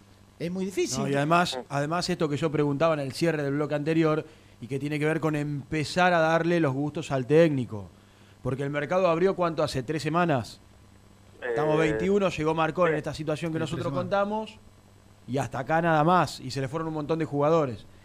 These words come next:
Speaker 2: Empezar a darle gustos al técnico. Empezar a darle tranquilidad. Porque estamos bien hoy,
Speaker 3: Sí.
Speaker 2: ahora, porque ganó Independiente.
Speaker 1: Pero ayer Independiente,
Speaker 3: Chi-,
Speaker 1: In-,
Speaker 3: chi-,
Speaker 1: Independiente
Speaker 3: chicos.
Speaker 1: perdía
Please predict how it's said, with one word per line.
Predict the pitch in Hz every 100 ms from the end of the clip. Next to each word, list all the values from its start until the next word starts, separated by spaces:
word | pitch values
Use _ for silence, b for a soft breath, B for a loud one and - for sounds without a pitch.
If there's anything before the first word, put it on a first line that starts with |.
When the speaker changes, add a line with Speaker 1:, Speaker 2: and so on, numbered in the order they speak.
| b
Speaker 2:
Empezar | 143 147 135 151 139 175
a | 180
darle | 160 160 151
gustos | 151 156 151
al | 143
técnico. | 151 147 120 98 95 - - - - - - - - -
Empezar | - - 156
a |
darle | 180 180
tranquilidad. | 165 160 151 156 190
Porque | 147 147 135
estamos | 139 160 170
bien | 185 208
hoy, | 202 208 208 - - - - - -
Speaker 3:
Sí. | 113
Speaker 2:
ahora, | 123 139 170 180 196
porque | 156
ganó | 139 160
Independiente. | 151 139 160 180 131 110 113 - B B - -
Speaker 1:
Pero | 135
ayer | 135 262 277
Independiente, | 208 135 131 175 214 202 165 -
Speaker 3:
Chi-, |
Speaker 1:
In-, | 160 190
Speaker 3:
chi-, | 151
Speaker 1:
Independiente | 151 147 156 165 240 254
Speaker 3:
chicos. | 156
Speaker 1:
perdía | 196 175 196 190 165 170 202